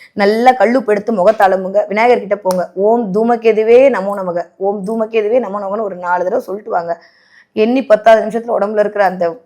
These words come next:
வலி பிரச்சனை எல்லாம் போயிட்டு அப்படியே ஃப்ரெஷ் ஆயிடுவீங்க. ஏன்னா இந்த மந்திரத்திற்கு அவ்வளவு பெரிய மகத்துவம் புரிந்த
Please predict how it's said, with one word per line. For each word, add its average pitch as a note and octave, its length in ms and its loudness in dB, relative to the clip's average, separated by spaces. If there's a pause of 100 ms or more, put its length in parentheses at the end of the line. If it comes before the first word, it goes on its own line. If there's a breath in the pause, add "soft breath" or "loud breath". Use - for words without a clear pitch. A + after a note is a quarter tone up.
வலி G#3+ 360 -2
பிரச்சனை G3 440 -4
எல்லாம் A#3+ 380 -2
போயிட்டு G#3+ 220 -2
அப்படியே G#3 180 -4
ஃப்ரெஷ் G#3+ 260 -6
ஆயிடுவீங்க. F3 440 -2
ஏன்னா G3 200 -8
இந்த F#3+ 240 -6
மந்திரத்திற்கு G#3+ 640 -6
அவ்வளவு A3+ 440 0
பெரிய G3+ 400 -10 (520 loud breath)
மகத்துவம் G#3+ 480 2
புரிந்த G3 380 -2